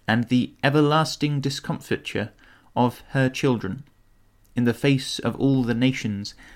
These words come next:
they have deceived. We then,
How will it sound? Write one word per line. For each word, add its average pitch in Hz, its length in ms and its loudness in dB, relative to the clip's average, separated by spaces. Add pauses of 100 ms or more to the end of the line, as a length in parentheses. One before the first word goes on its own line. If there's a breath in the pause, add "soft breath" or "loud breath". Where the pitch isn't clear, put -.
(160 loud breath)
they 120 160 2
have 113 320 -2
deceived. 104 640 -6 (3000)
We 160 240 2
then, - 400 -4